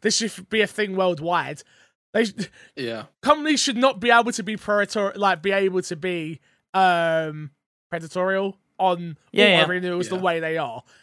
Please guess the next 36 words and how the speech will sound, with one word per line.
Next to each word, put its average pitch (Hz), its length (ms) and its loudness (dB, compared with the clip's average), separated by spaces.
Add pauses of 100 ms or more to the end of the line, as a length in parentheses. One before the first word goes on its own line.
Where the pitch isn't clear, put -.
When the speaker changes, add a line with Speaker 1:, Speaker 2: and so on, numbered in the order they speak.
(280)
Speaker 1:
If 214 180 -4
you 262 200 2
notice 262 340 4
that 226 160 -8
someone 226 320 0
isn't 208 280 -6
using 190 400 0
the 185 80 0
service 185 400 4
that 165 160 -4
they're 165 140 -6
paying 170 360 -2
for 139 300 -4 (260)
across 214 400 2 (160)
everything, 185 720 0 (960)
you 233 220 4
should - 300 -2
cancel 190 500 -2
it. 101 120 -20 (200)
But 214 200 2 (220)
that 202 200 2
isn't 233 300 -4
the 196 80 -4
way 185 180 0
capitalism 156 600 -8
works, 165 440 -8 (200)
and 190 100 -6
that 202 160 -4
isn't 233 240 -4
the 190 80 -2
way 185 140 0
the 175 80 -4
world 165 240 -2
is 160 100 -10
built, 127 340 -12
unfortunately. 117 720 -12